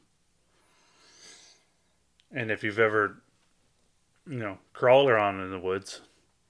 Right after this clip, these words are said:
walking's a whole lot better. So,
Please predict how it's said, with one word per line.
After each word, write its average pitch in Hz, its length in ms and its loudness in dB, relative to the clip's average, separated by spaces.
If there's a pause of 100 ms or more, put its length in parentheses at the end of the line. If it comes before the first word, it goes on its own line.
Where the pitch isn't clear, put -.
(640)
walking's 131 420 -2
a 95 80 -6
whole 113 180 2
lot 117 180 2
better. 123 240 -6 (1900)
So, 131 440 6